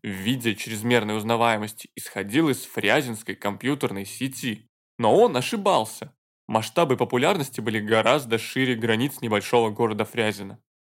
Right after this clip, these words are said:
Таким образом, свидетель из Фрязино стал символом человека, который видел все и был везде. Его часто прифотошопливают к различным фотографиям ради смеха или чтобы показать контрастность между персонажем и окружением.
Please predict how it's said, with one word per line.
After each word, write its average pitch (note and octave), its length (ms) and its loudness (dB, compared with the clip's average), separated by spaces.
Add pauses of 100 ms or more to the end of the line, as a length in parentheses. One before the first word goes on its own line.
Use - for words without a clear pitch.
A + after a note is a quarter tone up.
(140)
Таким F#3 240 2
образом, C#3+ 400 4
свидетель F3 460 0
из D3 100 0
Фрязино F3 460 2
стал D3 360 2
символом C3 600 0
человека, B2+ 500 2
который A#2 360 0
видел A2+ 500 -2
все C3+ 520 2
и A#2 280 -2
был A#2 360 4
везде. A2 680 -2 (100)
Его B2+ 280 4
часто D3 360 2
прифотошопливают A#2 920 -2
к - 100 -14
различным A#2 560 -4
фотографиям B2 720 2
ради A2 260 0
смеха C3 540 -2
или B2+ 420 0
чтобы B2 320 0
показать B2 420 0
контрастность B2 760 2
между A2+ 280 -2
персонажем C#3 760 -2
и C#3+ 240 -2
окружением. A#2+ 720 -2